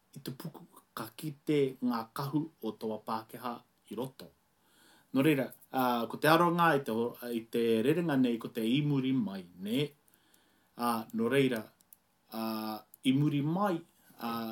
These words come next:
e kororo, ko, ko tahi wiki i muri mai. A, nō reira, ko te, ko te hipanga atu o tētahi wiki, koina te, te tikanga o te i muri mai,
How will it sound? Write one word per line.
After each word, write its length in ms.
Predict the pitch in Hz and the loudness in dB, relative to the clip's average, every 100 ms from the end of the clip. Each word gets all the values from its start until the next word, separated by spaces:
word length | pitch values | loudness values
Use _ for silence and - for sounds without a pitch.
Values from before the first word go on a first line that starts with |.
| - _ | -12 _
e 180 | 127 135 | -8 -4
kororo, 440 | 147 139 127 123 | -2 0 -2 -2
ko, 180 | 175 165 | -4 -2
ko 160 | - 170 | -2 2
tahi 240 | 196 240 | 4 6
wiki 300 | 220 220 175 | 4 2 0
i 60 | 151 | 0
muri 240 | 123 120 | -2 -2
mai. 240 | 110 92 _ _ _ _ | -6 -8 _ _ _ _
A, 260 | 117 113 104 | -2 0 -2
nō 160 | 104 | -4
reira, 240 | 110 107 101 _ _ _ _ _ | -4 -6 -10 _ _ _ _ _
ko 120 | 131 - | -10 -4
te, 160 | 113 107 107 _ _ _ _ _ | -2 -2 -6 _ _ _ _ _
ko 180 | - - | -16 -10
te 120 | 110 | 0
hipanga 460 | 175 180 165 165 170 | 0 0 2 8 8
atu 360 | 170 - 170 - _ | 8 2 -10 -12 _
o 140 | 120 | -8
tētahi 440 | 110 131 120 120 120 | -4 -4 -4 -6 -4
wiki, 300 | 123 - - _ | -4 -6 -16 _
koina 420 | - 139 139 131 117 - _ _ - | -8 0 2 2 0 -8 _ _ -8
te, 140 | 117 | -8
te 260 | 110 - 113 | -8 -6 -6
tikanga 520 | - 143 127 117 113 - _ _ _ _ | -4 -4 -4 -4 -6 -14 _ _ _ _
o 80 | 110 | -14
te 180 | - 113 | -8 -8
i 200 | - 131 | -2 0
muri 320 | 123 107 101 98 | 0 -2 -4 -14
mai, 260 | 90 - | -16 -20